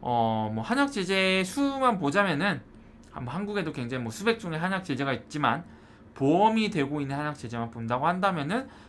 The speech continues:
뭐, 한국은 한 오십여 종, 일본은 한 백오십여 종,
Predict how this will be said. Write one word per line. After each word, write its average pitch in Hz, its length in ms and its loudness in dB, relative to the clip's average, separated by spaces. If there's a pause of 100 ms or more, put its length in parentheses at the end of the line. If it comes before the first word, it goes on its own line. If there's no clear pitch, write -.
(160)
뭐, - 80 -12
한국은 185 380 -6
한 196 140 -4
오십여 139 400 0
종, 135 280 2 (380)
일본은 147 480 0
한 175 160 0
백오십여 123 720 -4
종, 254 280 0